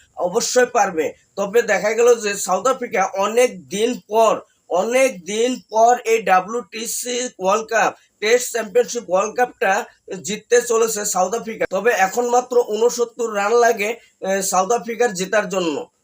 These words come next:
তবে এই, উম, আট উইকেট এখন পর্যন্ত, আট উইকেট এখন পর্যন্ত সাউথ আফ্রিকার বসে আছে। তবে এই ডাব্লিউটিসি টেস্ট চ্যাম্পিয়নশিপ কাপটা অবশ্যই এই সাউথ আফ্রিকা জিতবে। তবে আমার খুব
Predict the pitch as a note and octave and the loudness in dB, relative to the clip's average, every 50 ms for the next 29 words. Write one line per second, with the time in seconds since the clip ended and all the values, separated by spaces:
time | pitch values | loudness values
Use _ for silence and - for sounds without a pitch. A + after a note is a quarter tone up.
0 | _ _ _ _ F#3 G3+ G3+ A3+ - - G#3+ A#3 B3 C4+ C4+ A3+ - _ _ G#3 | _ _ _ _ -4 0 2 2 0 4 2 2 2 2 0 -6 -10 _ _ -8
1 | G3+ G3 F#3 - E3+ G3 G#3+ A3+ A3+ A3+ A3 A3 - A#3 A#3+ A#3 A#3 G#3+ G#3 - | -6 -6 -4 -2 0 0 0 0 -2 -6 -8 -4 2 2 2 4 2 -2 0 0
2 | A3+ A#3 A3+ A3+ F#3 A3+ A3+ G#3 A#3 A#3+ A#3+ G3 - F#3+ F#3+ G#3 A3 - _ _ | -2 -2 -2 -6 -6 -6 -2 2 2 2 2 0 -4 -6 -6 -6 -8 -12 _ _
3 | _ - F3 F#3+ A3 G#3+ - - A3+ A3+ A#3 F3 A#3 A#3+ A#3 - - G3 F#3 - | _ -2 0 0 0 -2 -4 -10 -10 -10 -6 0 0 0 0 2 -4 -4 -4 -2
4 | A3 A3+ A#3 - A3+ G3+ A3 A3+ A3+ A#3 A3+ - - F#3 F#3 F#3 F3 A3+ G3 G3+ | -4 -4 -4 -4 -4 -2 -2 -2 -2 -2 -4 -4 -2 -2 -2 -2 -2 -6 -8 -8
5 | A3+ F#3+ A3 G#3+ G#3 F#3+ F#3+ G3 F3+ G3+ G#3+ F#3+ F3 - D#3 C#3+ B2 - _ _ | -10 -8 -6 -6 -6 -6 -8 -8 -6 -2 0 -2 -2 -2 -4 -8 -8 -10 _ _
6 | _ G3+ G#3 A#3 A#3 A#3+ A#3 A3+ G#3 G#3 G3 F#3 A3 A#3+ G#3 - A#3+ B3 - - | _ 0 0 0 4 4 2 4 4 0 0 0 -2 -8 -8 -8 -10 -10 -8 -8
7 | - A#3+ A#3 - - G#3 G#3+ G#3 - - A#3 A3 G3+ A#3 A3+ - - A#3 A3+ - | -8 -8 -8 -8 -6 -4 -4 -4 -4 -4 -6 -2 -2 -4 -2 -2 -4 -6 -6 -8
8 | - _ _ - G#3 G3+ G3+ - - G#3+ G3+ G3 G#3 F#3+ G#3 B3 - - - - | -10 _ _ -8 -8 -8 -6 -4 -4 -2 -2 -2 -2 -2 -2 -2 -2 -4 -2 2
9 | C4 B3+ C4 - A3 A3+ G#3+ - G3 F#3 F#3+ F#3+ A#3+ F#3+ A3 A#3+ G#3 G3+ G3 G3+ | 2 2 2 2 -2 -2 -2 0 0 0 0 0 -4 -4 -4 -6 -4 -4 -4 -4
10 | - - _ _ _ C3+ C3 C#3+ G3+ G3 E3+ D3+ D#3+ D3+ B2 - - _ _ _ | -8 -14 _ _ _ -16 -10 -8 -8 -8 -6 -6 -4 -4 -4 -6 -10 _ _ _
11 | _ F#3+ G#3 F#3+ A3 A#3+ - E3 - G3+ G#3+ A3+ A#3 A#3 A3+ - - A3 B3 B3 | _ -6 -2 2 2 2 2 2 -2 0 0 0 0 0 -4 -6 -4 -4 -4 -4